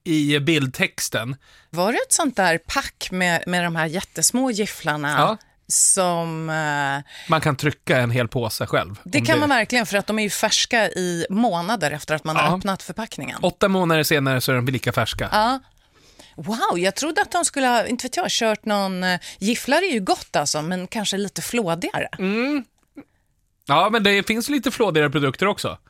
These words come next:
Speaker 1: Två stycken små drickmjölk.
Speaker 2: Ja,
Speaker 1: Mm.
Speaker 2: det skulle inte jag vilja ha. Jag dricker aldrig mjölk,
Speaker 1: Men vadå,
Speaker 2: men
Speaker 1: till gifflarna?
Speaker 2: Nej. Jag f-, jag vet att det här är en klassiker,
Speaker 1: Ja, det är en
Speaker 2: men,
Speaker 1: klassiker.
Speaker 2: eh, tyvärr.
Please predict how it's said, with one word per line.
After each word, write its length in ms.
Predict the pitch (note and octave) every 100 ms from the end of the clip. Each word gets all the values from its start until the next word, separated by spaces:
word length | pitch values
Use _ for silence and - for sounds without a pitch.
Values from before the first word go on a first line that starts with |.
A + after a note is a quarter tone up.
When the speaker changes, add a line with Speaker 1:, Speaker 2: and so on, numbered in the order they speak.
| _ _ - _ _
Speaker 1:
Två 280 | - - A#3
stycken 440 | A3 G3 F#3 F#3+ F3+
små 440 | F#3 F#3+ F3 F3 -
drickmjölk. 840 | D#3+ G3 - D3+ D3+ G3 - - _ _ _ _ _ _
Speaker 2:
Ja, 360 | - F3+ F#3 A3+
Speaker 1:
Mm. 280 | D3+ C3+ E3+
Speaker 2:
det 160 | F3 G3
skulle 220 | - A3+
inte 140 | F3+ D#3+
jag 140 | D#3
vilja 160 | F3+ D#3
ha. 220 | C3+ C#3+ - -
Jag 100 | F3+
dricker 260 | F3 G3+ G3+
aldrig 280 | E3+ D3 F3+
mjölk, 200 | C3 -
Speaker 1:
Men 100 | F3
vadå, 120 | E3+
Speaker 2:
men 100 | E3
Speaker 1:
till 200 | E3+ D#3
gifflarna? 540 | D3+ D#3+ - A#3 A2 - _ _ _ _ _ -
Speaker 2:
Nej. 280 | F3 F3 E3+ _ _ _ _ _ _ _
Jag 80 | G3+
f-, 120 | A3 F#3
jag 180 | B3+
vet 260 | A3+ C4 -
att 100 | F#3+
det 60 | F3
här 100 | D#3+
är 40 |
en 100 | D3+
klassiker, 520 | E3+ E3 E3+ - - D3+
Speaker 1:
Ja, 80 |
det 60 | E3
är 40 | E3
en 60 |
Speaker 2:
men, 80 | D#3+
Speaker 1:
klassiker. 340 | D#3+ D#3+ D#3 C3+
Speaker 2:
eh, 60 | -
tyvärr. 420 | - F3+ D3 B2+